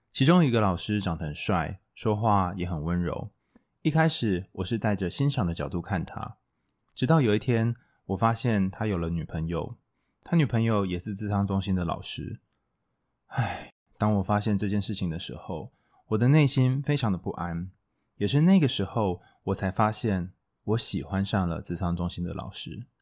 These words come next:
我知道自己喜欢他的这个事实之后，我一直难以接受，内心有许多的声音出现。那些声音是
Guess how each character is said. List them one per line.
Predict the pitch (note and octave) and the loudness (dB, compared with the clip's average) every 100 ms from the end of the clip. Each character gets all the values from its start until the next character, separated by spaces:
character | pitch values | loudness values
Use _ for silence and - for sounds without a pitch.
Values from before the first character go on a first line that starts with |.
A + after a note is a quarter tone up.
| _ _ _ _ _ _ _ _ _ | _ _ _ _ _ _ _ _ _
我 | - | -4
知 | A#2 D3+ | 0 4
道 | E3+ D#3 C3 | 4 4 2
自 | C3 | 0
己 | G#2+ G#2+ | -4 -4
喜 | - | -6
欢 | F2+ G2 | -2 -2
他 | G2 F#2+ | 0 -2
的 | F2 | -2
这 | G2 | -6
个 | F2 | -6
事 | - | -6
实 | G2 D#2 | -6 -6
之 | D2 | -6
后， | E2+ - D#2+ F#2+ - _ _ _ | -8 -4 -6 -6 -16 _ _ _
我 | F#2 | -4
一 | C3 | -4
直 | - F#2+ | -2 -2
难 | E2 | -2
以 | D#2+ | -4
接 | - D#2 | -4 -8
受， | - D#2 - - _ _ _ _ _ _ | -6 -8 -8 -12 _ _ _ _ _ _
内 | - D#3 | 2 2
心 | D3 C#3+ C3+ | 4 4 2
有 | A#2 | 0
许 | G#2+ F2+ | -2 -2
多 | F#2 | -2
的 | F2 | -2
声 | - F#2 | 0 0
音 | F#2 | 0
出 | - F2+ | -2 -6
现。 | - F#2 E2 - _ _ _ _ _ _ | -4 -6 -8 -14 _ _ _ _ _ _
那 | A#2 | -4
些 | B2+ | -2
声 | A#2+ A2+ | -2 -2
音 | G#2+ A2 | 0 -2
是 | - A2 G2 | -2 -2 -2